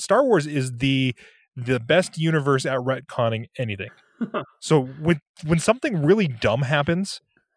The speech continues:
Speaker 1: it doesn't take them long to release a comic book or a, uh, add a chapter in the novel or, you know, in the cartoon series, explain it away so that it actually, the dumb thing makes sense.
Speaker 2: Right.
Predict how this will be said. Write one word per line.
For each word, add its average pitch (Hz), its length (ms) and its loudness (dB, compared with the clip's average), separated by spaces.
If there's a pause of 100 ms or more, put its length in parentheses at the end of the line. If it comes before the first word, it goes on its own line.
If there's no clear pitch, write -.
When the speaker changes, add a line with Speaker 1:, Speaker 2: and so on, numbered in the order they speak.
(420)
Speaker 1:
it 170 180 0
doesn't 185 280 2
take 208 240 0
them 180 180 4
long 165 320 6
to 156 100 -2
release 139 300 2
a 123 60 0
comic 147 420 0
book 143 300 2
or 131 400 2
a, 120 360 -2 (400)
uh, 110 400 0 (120)
add 143 160 0
a 135 80 0 (200)
chapter 156 400 0
in 127 100 0
the 123 60 0
novel 131 840 4
or, 120 400 2
you 160 120 -4
know, 120 200 0 (640)
in 160 200 2
the 139 80 -2
cartoon 156 480 -2
series, 139 420 0 (380)
explain 143 600 -2
it 139 100 2
away 104 440 0 (420)
so - 240 2
that 123 120 0
it 123 140 -4
actually, 131 560 -4
the 135 100 -4
dumb 123 240 0
thing 117 180 -2
makes 107 240 -4
sense. 92 240 -4
Speaker 2:
Right. 92 220 -2